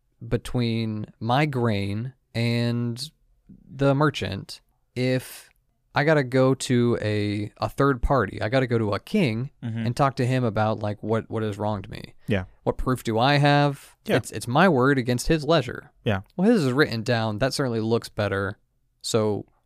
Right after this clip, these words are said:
Speaker 1: it's, it's a pretty one-sided burden of proof, right?
Speaker 2: Yeah, the control is big bank.
Speaker 1: And I think we kinda dealt with that problem for, uh, yeah, up until blockchain kinda came about. Check kiting scams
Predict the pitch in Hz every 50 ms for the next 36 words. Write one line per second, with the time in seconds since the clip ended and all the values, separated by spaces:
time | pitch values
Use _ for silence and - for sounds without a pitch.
0 | _ _ _ - 139 135 - - _ - 151 - 160 - - 196 175 147 123 113
1 | 113 123 127 127 135 127 - - - 120 117 120 120 113 104 101 101 101 104 101
2 | 107 - _ _ _ _ _ - 110 107 101 95 92 101 98 - - 110 95 -
3 | - - - 101 98 110 113 - _ _ _ _ - - 135 101 101 - 117 101
4 | 127 117 107 104 98 98 101 - _ - 113 107 98 90 80 - - - _ _
5 | _ _ _ - - - - - - - _ _ _ - - 160 196 208 190 175
6 | 170 175 175 170 151 139 131 131 135 123 123 - - - - 147 151 - 202 185
7 | 180 180 160 - 180 180 175 147 120 147 156 185 170 147 127 131 127 117 - -
8 | 120 113 110 101 107 107 107 104 113 120 127 - - - - - 120 113 110 110
9 | 110 107 104 104 107 107 - _ _ _ _ _ _ - 117 110 107 101 101 95
10 | - _ _ _ _ _ _ _ _ _ _ _ _ _ _ _ _ _ _ _
11 | _ _ - 139 117 110 - - - 110 - 135 120 - 123 110 107 107 104 107
12 | - - - 110 104 101 - 110 107 104 - - 110 104 98 98 113 143 160 135
13 | - - _ _ _ _ _ _ - _ - - 220 214 - 151 131 127 117 -
14 | - 113 110 107 107 110 110 113 113 - - -